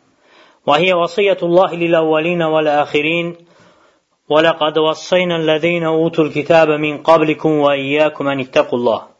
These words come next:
<clears throat> Ən birinci nəfsimə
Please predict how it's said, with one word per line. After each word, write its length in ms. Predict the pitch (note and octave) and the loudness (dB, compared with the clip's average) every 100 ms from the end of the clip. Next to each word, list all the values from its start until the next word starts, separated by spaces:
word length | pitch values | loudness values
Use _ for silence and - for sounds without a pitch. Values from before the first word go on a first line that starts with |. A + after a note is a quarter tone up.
| _ | _
<clears throat> 2500 | - - - - - - _ _ - - - - _ _ _ _ _ _ _ _ - - _ _ D#3+ | -10 -8 -8 -8 -8 -20 _ _ -20 -20 -20 -20 _ _ _ _ _ _ _ _ -20 -20 _ _ 0
Ən 140 | F3+ F3+ | 2 0
birinci 280 | E3 D#3+ E3 | -2 -4 -4
nəfsimə 440 | D3 - D3+ D#3+ | -4 -6 -2 0